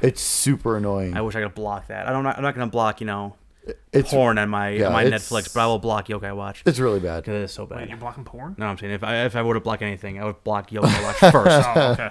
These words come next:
Speaker 2: I would get, I would get, like, that and the
Speaker 3: I was
Speaker 2: Glitter
Speaker 3: just,
Speaker 2: Force
Speaker 3: I was
Speaker 2: and
Speaker 3: gonna
Speaker 2: all
Speaker 3: say,
Speaker 2: the other
Speaker 3: dude, they,
Speaker 2: shit.
Speaker 3: they have separate accounts. You don't gotta block shit.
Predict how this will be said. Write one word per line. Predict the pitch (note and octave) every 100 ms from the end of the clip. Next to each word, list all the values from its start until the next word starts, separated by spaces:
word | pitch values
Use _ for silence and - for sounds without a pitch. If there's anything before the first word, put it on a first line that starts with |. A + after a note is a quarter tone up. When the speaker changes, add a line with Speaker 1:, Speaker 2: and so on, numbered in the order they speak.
| -
Speaker 2:
I |
would | C3
get, | C3
I | C#3+
would | D3+
get, | C#3+
like, | B2 A#2+
that | B2+ C3 C#3 - -
and | A2+ A2+ A2 G2+
the | A2
Speaker 3:
I | C#3+
was |
Speaker 2:
Glitter | C3
Speaker 3:
just, | B2
Speaker 2:
Force | - C3+ B2 A#2+ - -
Speaker 3:
I | A2
was | A2
Speaker 2:
and | G#2+
Speaker 3:
gonna |
Speaker 2:
all | A2
Speaker 3:
say, | A#2+
Speaker 2:
the |
other | A2
Speaker 3:
dude, | D#3+ F#3+
they, |
Speaker 2:
shit. | E3+ F#3+
Speaker 3:
they |
have | F#3+
separate | - G#3+ G3+
accounts. | - A3+ A3+
You |
don't | A#3
gotta | A3+
block | G#3+ G#3+
shit. | - B3